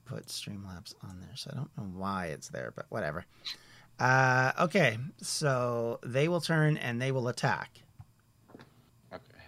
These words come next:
Speaker 1: So
Speaker 2: Bring it on.
Speaker 1: okay, so here,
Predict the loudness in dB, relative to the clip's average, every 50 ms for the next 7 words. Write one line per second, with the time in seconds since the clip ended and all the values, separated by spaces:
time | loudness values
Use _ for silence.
0 | -20 _ _ _ _ _ _ -20 -20 -20 -20 -20 _ _ _ _ -12 -8 -6 -2
1 | -2 0 0 2 2 2 0 0 0 -2 -4 -6 -8 -12 _ _ _ _ _ _
2 | _ _ _ _ -14 -12 -10 -8 -8 -8 -8 -10 _ _ _ -20 _ _ _ _
3 | -14 -12 -10 -8 -6 -6 -6 -6 -8 -6 -6 -6 -6 -6